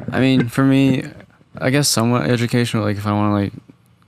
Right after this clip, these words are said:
stay in tune with, like, what's going on around the world or, like, even sports, but, like,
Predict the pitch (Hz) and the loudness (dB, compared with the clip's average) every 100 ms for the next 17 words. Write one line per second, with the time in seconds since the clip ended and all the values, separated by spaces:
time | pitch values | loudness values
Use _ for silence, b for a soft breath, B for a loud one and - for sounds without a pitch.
0 | _ - - 101 101 101 101 98 92 92 | _ -10 -4 -4 -2 -2 -2 -2 -4 -6
1 | 98 98 - 95 95 90 90 92 90 87 | -6 -8 -4 -4 -2 -2 -2 -2 -2 -2
2 | 92 95 92 90 90 92 85 - - - | -2 -2 -2 -4 -4 -4 -4 -6 -6 -6
3 | 98 - - - 95 92 - | -6 -8 -6 -4 -2 -6 -12